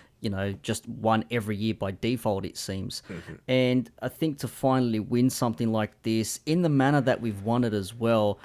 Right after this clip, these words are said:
Speaker 1: I think just goes to show how far we've come as a club, as a team, and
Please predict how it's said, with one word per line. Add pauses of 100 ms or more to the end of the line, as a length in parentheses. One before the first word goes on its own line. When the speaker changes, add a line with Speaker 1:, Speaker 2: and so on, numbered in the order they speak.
(260)
Speaker 1:
I
think
just
goes
to
show
how
far
we've
come
as
a
club,
as
a
team,
and